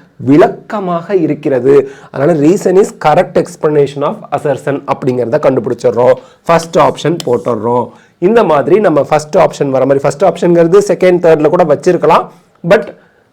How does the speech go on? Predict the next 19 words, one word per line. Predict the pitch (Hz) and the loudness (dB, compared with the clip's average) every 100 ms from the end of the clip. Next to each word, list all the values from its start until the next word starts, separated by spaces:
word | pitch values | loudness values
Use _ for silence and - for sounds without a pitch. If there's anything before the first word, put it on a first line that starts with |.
| _ - - - | _ -20 -20 -6
assertion | - 147 202 190 202 262 | 0 2 2 4 2 2
and | - 156 151 | 0 0 4
reason | 170 165 147 131 | 2 4 0 4
ரெண்டுமே | 143 156 175 202 196 | 2 4 2 2 2
ட்ரூவா | 165 170 165 | 2 4 6
இருக்கு. | 147 139 196 240 - - - | 4 4 4 2 0 -12 0
ரீசன் | 160 226 214 196 | 4 4 2 0
வந்து | 165 151 196 | 2 0 2
அசர்ஷனை | 156 175 170 170 165 160 | 0 2 0 0 -2 -2
விளக்குவது | 160 180 180 180 147 | -2 -2 0 0 2
போல் | 127 151 | 2 2
இருக்கிறது. | 143 127 135 123 135 131 - - - 147 | 2 -2 -2 0 2 2 0 -12 -6 0
பிகாஸ்னு | 156 - 160 175 - 202 | 0 4 4 4 2 0
போட்டு | 143 135 131 | 0 0 -2
பாருங்க. | 123 117 120 - - | -2 -4 -6 -6 0
ஒத்து | 151 151 175 151 | 0 2 2 2
வந்துச்சுன்னா | 143 139 156 185 - - | 0 -2 -2 -2 -4 -8
இதுதான் | 135 127 139 135 123 | -6 -2 -2 -2 -4
ஆன்சர். | 123 117 | -6 -10